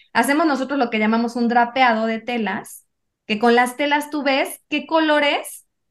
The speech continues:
le quedan mejor con todas sus características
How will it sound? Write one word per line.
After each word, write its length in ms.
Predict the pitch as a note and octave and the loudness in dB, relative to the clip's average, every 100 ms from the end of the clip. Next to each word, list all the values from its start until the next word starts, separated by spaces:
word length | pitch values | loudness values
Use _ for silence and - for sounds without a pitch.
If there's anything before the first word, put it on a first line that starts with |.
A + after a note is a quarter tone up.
| - | -6
le 180 | A3+ A3 | -2 2
quedan 280 | B3 C#4+ C4+ | 4 4 2
mejor 360 | A3 A3+ C#4+ C5+ - _ | 0 0 -2 -2 -12 _
con 220 | A3+ G#3+ | -2 2
todas 220 | B3 B3 | 4 4
sus 140 | B3 A3 | 0 -4
características 960 | G3+ G3 G3+ G#3 G#3 A3 A3 C4 - | -4 -4 -4 -4 -4 -2 0 0 -4